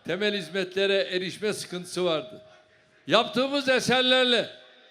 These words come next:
bunları da çözdük mü? Çözdük. İnsanlarımızın ülkesinin gücünü,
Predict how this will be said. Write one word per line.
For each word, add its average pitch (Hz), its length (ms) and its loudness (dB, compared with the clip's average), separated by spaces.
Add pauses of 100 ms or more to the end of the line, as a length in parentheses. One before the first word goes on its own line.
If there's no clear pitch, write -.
(260)
bunları 262 440 4
da 269 160 4
çözdük 233 560 2
mü? 285 220 2 (1000)
Çözdük. 104 200 -12 (1080)
İnsanlarımızın 202 1040 0 (680)
ülkesinin 220 720 0
gücünü, 208 460 0